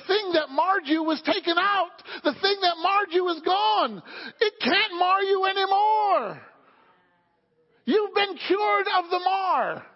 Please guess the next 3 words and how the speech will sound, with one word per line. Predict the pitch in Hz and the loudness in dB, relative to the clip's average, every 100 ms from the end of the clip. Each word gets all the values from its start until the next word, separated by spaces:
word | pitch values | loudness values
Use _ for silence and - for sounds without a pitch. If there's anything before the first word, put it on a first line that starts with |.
| _ _ _ _ _ _ _ _ _ _ _ _ _ _ _ _ | _ _ _ _ _ _ _ _ _ _ _ _ _ _ _ _
of | 320 339 | -2 0
the | 359 | -2
disfigurement, | 370 349 - 403 392 359 349 311 233 | 0 -2 -4 -2 0 0 0 0 0